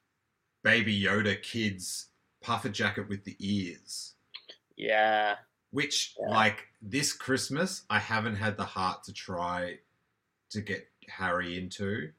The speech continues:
Speaker 1: 'cause I'm just scared to see. It's like, oh, it's, it's too small for him.
Speaker 2: Aw. Aw.
Speaker 1: But he used to run down the street, little puffer jacket, little ears.
Speaker 2: Oh, that's so cute. Yeah.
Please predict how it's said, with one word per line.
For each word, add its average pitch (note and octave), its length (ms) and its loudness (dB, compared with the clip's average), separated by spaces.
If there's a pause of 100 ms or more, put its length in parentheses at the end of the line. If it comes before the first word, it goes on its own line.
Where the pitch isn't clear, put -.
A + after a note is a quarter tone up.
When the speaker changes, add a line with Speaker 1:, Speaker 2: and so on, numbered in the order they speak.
(500)
Speaker 1:
'cause G#2+ 140 0
I'm G2+ 160 4
just G#2+ 220 0
scared G2+ 360 0
to G2+ 80 -6
see. G2+ 240 -2
It's F#2+ 160 -6
like, G2+ 240 -4
oh, G2+ 220 -2
it's, - 240 -10 (100)
it's - 200 -14
too G2 180 -10
small E2 480 -14
for E2 260 -14
him. D#2+ 100 -20 (1000)
Speaker 2:
Aw. - 340 -4 (220)
Aw. D#3+ 160 0 (180)
Speaker 1:
But E3+ 100 -6
he E3+ 60 -4
used F3+ 160 -4
to F3 80 0
run E3 240 6
down D#3+ 180 6
the D3+ 60 -2
street, F3 680 2
little D#3+ 160 -6
puffer F3 320 0
jacket, D#3 460 2
little D#3 240 -6
ears. F3 260 -2
Speaker 2:
Oh, A2+ 260 10
that's A#2+ 100 8 (120)
so A2+ 140 4 (120)
cute. G#2+ 420 2
Yeah. B2 420 4